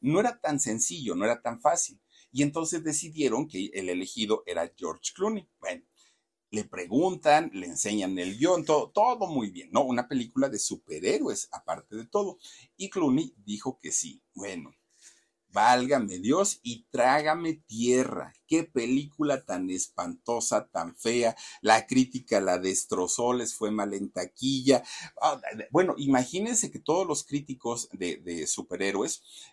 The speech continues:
dijeron, "Esta es la peor película de todos los tiempos en cuestión de superhéroes". Horrible, horrible, horrible, horrible. Bueno,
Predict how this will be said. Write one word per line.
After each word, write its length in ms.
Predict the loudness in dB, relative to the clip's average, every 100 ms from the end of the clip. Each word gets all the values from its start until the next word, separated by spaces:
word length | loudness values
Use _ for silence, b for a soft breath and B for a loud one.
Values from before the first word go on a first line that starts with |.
| _
dijeron, 640 | -8 0 2 4 2 0 _ 0
"Esta 540 | 2 2 0 -4 -6
es 180 | -8 -2
la 160 | -2 0
peor 240 | -2 -2
película 480 | -4 -6 -2 2 2
de 180 | 0 -6 _
todos 460 | 4 6 6 6 6
los 200 | 2 -2
tiempos 480 | -2 0 -2 -2 -4
en 140 | -8
cuestión 380 | -8 -10 -8 -8
de 80 | -8
superhéroes". 760 | -10 -10 -10 -8 -8 -10 -12 B B B 0
Horrible, 1000 | 8 10 10 8 0 0 0 2 0 2
horrible, 560 | 0 0 0 2 2
horrible, 400 | 0 -2 -6 -6
horrible. 380 | -8 -10 -12 -8
Bueno, 340 | -4 -2 -2